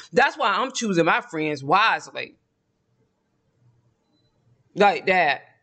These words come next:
And that's why I'm gonna make sure that I ha-, so I guess I answer my own question instead of, uh, getting advice from you all.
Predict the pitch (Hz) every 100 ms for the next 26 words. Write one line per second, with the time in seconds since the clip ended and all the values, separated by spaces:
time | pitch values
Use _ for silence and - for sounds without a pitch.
0 | _ _ _ _ _ _ _ _ _ _
1 | _ _ _ _ _ _ _ _ 240 240
2 | 240 226 226 214 190 208 208 202 196 202
3 | 196 196 185 - 185 196 - 226 240 247
4 | 247 247 220 233 233 220 208 220 214 277
5 | 277 220 196 202 190 - - - - 226
6 | 196 196 170 208 202 190 214 254 170